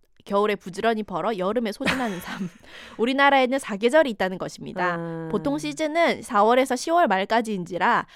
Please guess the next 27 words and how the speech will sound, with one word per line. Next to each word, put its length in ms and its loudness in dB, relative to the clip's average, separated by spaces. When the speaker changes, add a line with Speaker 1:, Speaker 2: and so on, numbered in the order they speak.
Speaker 1:
저는 260 2
몇 160 2
년째 360 0
시즌을 440 -2
아웃하고 520 2
나면 480 -2
무슨 300 -4
운동으로 600 0
그 140 -2
공백을 420 0
채울 240 -4
수 100 -8
있을까 480 -8
구천을 460 0
헤매는 340 -2
영혼들처럼 840 -2
이 140 -2
운동, 540 0
저 120 -4
운동 400 -2
찝쩍거리고 640 -2
있어요. 300 -10
그 100 0
Speaker 2:
음. 20 -4
Speaker 1:
덕분에 460 0
수영, 400 0
웨이트, 560 -4